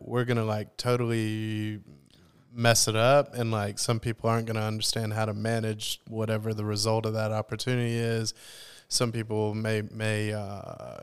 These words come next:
you know, essentially, like, blow it and, and leave opportunity on the table, but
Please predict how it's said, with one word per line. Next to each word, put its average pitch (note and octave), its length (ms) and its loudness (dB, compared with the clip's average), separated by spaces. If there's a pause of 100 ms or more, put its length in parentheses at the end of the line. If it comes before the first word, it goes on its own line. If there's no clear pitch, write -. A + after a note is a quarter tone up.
you B2 160 -8
know, G#2+ 400 -2
essentially, A#2 500 0
like, G#2 300 -4
blow A#2+ 380 4
it A2+ 260 2
and, G#2+ 320 -4
and G#2+ 360 -4
leave A2+ 220 2
opportunity A2 560 0
on G#2 140 -4
the G#2+ 80 -8
table, B2 600 2 (720)
but A#2+ 540 4